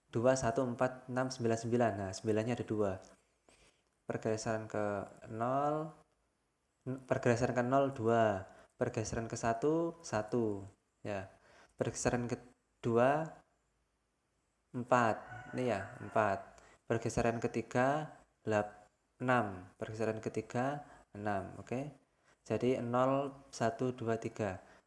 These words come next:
Nol, satu, dua, tiga, seperti itu. Terus bagaimana cara menggunakan matlab? Nah, di matlab, X K dua satu dua satu satu nol, H K satu nol satu dua dua satu,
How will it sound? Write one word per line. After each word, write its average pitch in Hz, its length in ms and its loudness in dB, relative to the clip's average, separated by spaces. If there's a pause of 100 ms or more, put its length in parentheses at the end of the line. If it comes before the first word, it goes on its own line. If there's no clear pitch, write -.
(140)
Nol, 135 800 -2 (480)
satu, 123 400 -4
dua, 107 320 -4
tiga, 95 640 -6
seperti - 320 -6
itu. 101 160 -4 (1500)
Terus 156 160 2
bagaimana 135 480 2
cara 143 240 4
menggunakan 123 400 0
matlab? 131 400 0
Nah, 95 240 -4 (240)
di 120 160 -2
matlab, 123 560 0 (1400)
X - 320 2
K 165 160 8
dua 131 160 2
satu 127 320 0
dua 120 160 0
satu 117 240 -4
satu 127 240 -2
nol, 123 400 2 (240)
H 117 240 -2
K 151 160 4
satu 127 240 0
nol 127 160 2
satu 127 240 -4
dua 113 160 0
dua 113 160 0
satu, 113 400 2